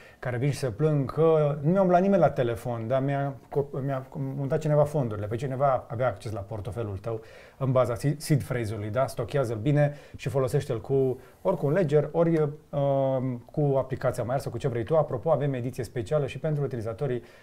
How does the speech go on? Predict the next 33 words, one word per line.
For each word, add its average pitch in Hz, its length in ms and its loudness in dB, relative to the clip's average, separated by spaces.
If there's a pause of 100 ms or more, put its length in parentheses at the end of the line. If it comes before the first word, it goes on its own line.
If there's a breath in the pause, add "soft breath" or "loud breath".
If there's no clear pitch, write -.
(140 loud breath)
uh, 123 120 -4
rețelei 117 420 -2
Elrond. 104 440 -6
Există 104 260 -8
un, 107 180 -6
uh, 98 200 -6
kit, - 280 -6
uh, 113 80 -4 (220)
de 107 80 -4
la 101 400 -4
CryptoDots 110 500 -6
special 113 380 -8
pentru 101 200 -8
ei. 92 140 -10
Și - 120 -14
mai 135 100 -4
avem 127 160 -4
și, 117 280 -8 (240 loud breath)
uite, 107 160 -8
avem 107 180 -6
și, 107 200 -12 (180 soft breath)
am 127 140 -4
introdus 151 280 -2
și 156 60 -10
noi 139 80 -4
niște 113 220 -8
reduceri 113 360 -6
acum 110 200 -8
la, 98 440 -6 (160)
uh, 120 60 -10 (280)
chef, 156 220 -4
că - 100 -6
este, 107 460 -8